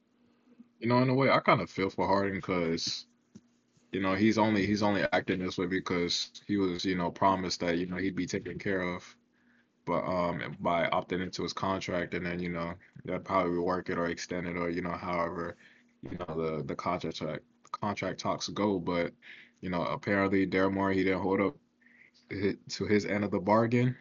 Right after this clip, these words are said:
you know, and then he, you know, <sighs> uh, held up to his word. So,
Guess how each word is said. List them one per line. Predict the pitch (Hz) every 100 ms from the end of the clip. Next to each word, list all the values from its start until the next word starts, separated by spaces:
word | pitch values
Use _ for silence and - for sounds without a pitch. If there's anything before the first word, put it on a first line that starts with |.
| -
you | -
know, | 92 92 98 117 - - - - _ 90
and |
then | 92 90
he, | 98 98 95 95 95 - -
you | 92
know, | 95 92 104 _ - - _ _ - - - - - _ _ _ -
<sighs> | - - - - - 110
uh, | - 85 -
held | 98 107 110
up | 104
to | -
his | 107 98
word. | 107 123 113
So, | - 90 87